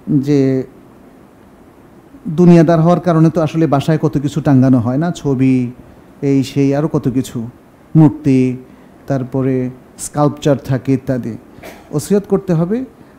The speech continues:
যে এর কোনো কিছু যেন অবশিষ্ট না থাকে। আমি ওসিয়ত করছি, ইসলাম বিরোধী যত showpiece আছে বাসায় বা ছবি টাঙানো আছে, সবগুলো যেন নষ্ট করে ফেলা হয়। এবং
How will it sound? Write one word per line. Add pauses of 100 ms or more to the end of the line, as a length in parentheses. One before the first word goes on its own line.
(120)
যে
এর
কোনো
কিছু
যেন
অবশিষ্ট
না
থাকে। (880)
আমি
ওসিয়ত
করছি, (380)
ইসলাম
বিরোধী
যত
showpiece
আছে
বাসায় (720)
বা
ছবি
টাঙানো
আছে,
সবগুলো
যেন (720)
নষ্ট
করে (760)
ফেলা
হয়। (1700)
এবং